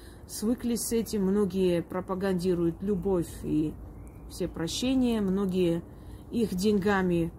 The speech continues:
собственно говоря, живут, многие едут туда отдыхать. Если вы хотите, знаете, это как, как вам сказать, когда судья выносит вердикт свой,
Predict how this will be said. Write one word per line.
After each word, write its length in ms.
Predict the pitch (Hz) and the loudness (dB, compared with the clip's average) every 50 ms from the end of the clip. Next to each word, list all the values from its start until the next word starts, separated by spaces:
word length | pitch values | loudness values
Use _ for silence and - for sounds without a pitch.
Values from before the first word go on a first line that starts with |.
| - - - - - - - - - - | -14 -18 -18 -18 -18 -18 -18 -18 -16 -12
собственно 400 | - 190 175 165 - 180 175 165 | -10 -8 -8 -8 -6 -4 -4 -2
говоря, 540 | 170 180 185 180 175 180 165 160 160 165 - - | -2 -2 0 0 2 2 2 0 -2 -2 -4 -6
живут, 500 | 165 165 170 190 180 175 214 247 254 - | -6 -2 0 2 2 2 2 0 -2 -2
многие 440 | 190 180 190 214 226 202 175 190 185 175 | -2 0 2 2 2 2 2 2 2 4
едут 340 | 185 196 180 165 175 165 - | 4 4 2 2 -2 -6 -6
туда 260 | 170 170 170 180 175 | -6 -4 -2 -2 -2
отдыхать. 580 | 165 165 - 165 165 - 226 233 254 - - - - - - - - - - - - | -2 -2 -4 -6 -4 -4 -2 -2 -2 -4 -6 -14 -16 -18 -18 -18 -18 -18 -16 -8 0
Если 300 | 202 233 226 - 254 269 | 2 2 4 4 4 4
вы 140 | 240 269 240 | 4 2 2
хотите, 720 | - 269 262 247 - 269 233 - - 214 202 196 180 - - - - - - - - - - - - - - - | 2 2 0 2 2 2 2 2 4 4 4 4 4 0 -2 -8 -16 -18 -18 -18 -18 -18 -18 -18 -18 -18 -14 -10
знаете, 360 | - 175 220 269 320 294 - 220 | -6 0 2 2 2 4 2 0
это 140 | - 214 202 | 0 0 -4
как, 260 | - 233 208 - - - - - - - - - - - - - - - - - - - | -2 -2 -4 -4 -6 -12 -18 -18 -18 -18 -18 -18 -18 -18 -20 -20 -20 -18 -18 -18 -16 -12
как 180 | - 220 196 - | -10 -8 -4 -2
вам 140 | 226 202 185 | -2 -2 -2
сказать, 340 | - - 214 196 185 170 | -2 0 0 0 0 0
когда 280 | - - 196 190 208 208 | -2 -6 -4 0 0 0
судья 460 | 196 - 254 240 190 214 226 220 196 | 0 2 0 0 2 4 4 4 4
выносит 540 | 180 196 208 226 277 320 311 - 226 175 - | 4 2 2 2 2 2 2 0 -2 -4 0
вердикт 600 | 214 214 196 190 180 190 202 185 - - - - | 2 4 4 4 2 0 0 0 -2 -4 -14 -14
свой, 400 | - - - 185 180 175 165 160 | -12 -10 -6 -2 0 0 0 0